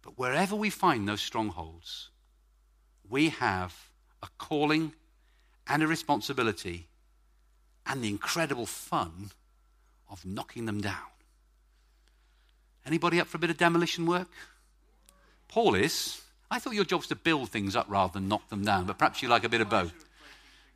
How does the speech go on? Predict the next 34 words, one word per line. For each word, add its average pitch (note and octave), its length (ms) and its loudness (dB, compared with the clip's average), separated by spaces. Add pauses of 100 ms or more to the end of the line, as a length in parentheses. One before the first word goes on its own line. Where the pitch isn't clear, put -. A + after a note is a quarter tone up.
(300)
<laughs> - 60 -6 (580)
He C#3 60 4
likes C3+ 360 6 (320)
the A2+ 60 -2
pleasure A#2 300 4
of F#2+ 60 -10
breaking A2 300 2
things G2+ 240 -2
first, E2+ 300 -4
he E2+ 80 -10
says. E2+ 260 -6
Okay. G#2+ 300 -2 (1000)
Well, F3 360 8 (1300)
let's A#3+ 220 6
have C4 100 4
a B3+ 40 8
look G3 180 8
then C#3 120 8
at B2+ 80 2
the B2+ 60 2
middle D#3 220 8
part C3+ 320 6
of A#2 40 -8
this A#2 140 -4
passage. G2 640 0 (800)
And E3+ 120 10
there F#3 120 12
are F3 60 10
four C#4 580 2
words B2 800 6
that C#3+ 420 6 (640)
help - 420 6
us A3+ 160 4
understand A#2 880 6